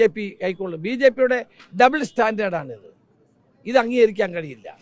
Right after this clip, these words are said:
ഇത് നാട്ടിൽ ഒരിക്കലും നടക്കാൻ പാടില്ലാത്ത കാര്യമാണ്. നമ്മുടെ കന്യാസ്ത്രീ അമ്മമാർ ഈ പാവങ്ങളെ സഹായിക്കാൻ വേണ്ടി അവിടെ ദുർഘടമായ പ്രദേശങ്ങളിൽ പോയി പ്രവർത്തിക്കുന്നവരുണ്ട്. ത്യാഗോജ്ജലമായ പ്രവർത്തനമാണത്.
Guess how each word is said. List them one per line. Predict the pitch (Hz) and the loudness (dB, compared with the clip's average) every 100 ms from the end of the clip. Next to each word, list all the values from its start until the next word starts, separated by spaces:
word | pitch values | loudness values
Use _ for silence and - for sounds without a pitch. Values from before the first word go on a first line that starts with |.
| _ _ - | _ _ -8
ഇത് | 185 262 254 | -2 0 0
നാട്ടിൽ | 214 233 226 262 | -2 -6 -4 -4
ഒരിക്കലും | 220 226 - 254 240 | -4 -6 -4 -4 -2
നടക്കാൻ | 214 214 240 226 | -8 -6 -6 -4
പാടില്ലാത്ത | 214 226 226 220 | -4 -4 -6 -6
കാര്യമാണ്. | 208 202 196 180 143 110 _ _ _ _ | -6 -8 -8 -10 -14 -18 _ _ _ _
നമ്മുടെ | 165 233 247 220 | -8 -4 -4 -4
കന്യാസ്ത്രീ | 214 240 247 - 247 | -6 -4 -6 -4 -4
അമ്മമാർ | 220 220 220 214 226 | -4 -6 -8 -6 -6
ഈ | 226 - | -8 -8
പാവങ്ങളെ | 190 202 226 226 233 | -6 -4 -6 -6 -6
സഹായിക്കാൻ | - 190 208 214 196 220 214 | -6 -8 -6 -6 -4 -4 -4
വേണ്ടി | 208 208 269 349 _ _ _ _ _ _ | -10 -12 -16 -18 _ _ _ _ _ _
അവിടെ | 139 185 214 240 254 | -8 -4 -2 -2 -4
ദുർഘടമായ | 202 196 196 240 240 233 226 233 | -4 -8 -2 0 0 -2 -4 -6
പ്രദേശങ്ങളിൽ | 208 196 220 214 220 226 185 | -8 -8 -8 -6 -8 -10 -6
പോയി | 220 | -6
പ്രവർത്തിക്കുന്നവരുണ്ട്. | 214 202 208 208 226 240 240 233 247 226 - _ _ _ _ _ _ _ _ _ | -6 -8 -10 -10 -12 -10 -10 -10 -8 -10 -10 _ _ _ _ _ _ _ _ _
ത്യാഗോജ്ജലമായ | 180 214 247 247 233 254 247 247 | -6 2 4 4 4 2 0 -2
പ്രവർത്തനമാണത്. | 240 233 233 247 247 247 233 202 | -2 -4 -2 -2 -2 -4 -6 -8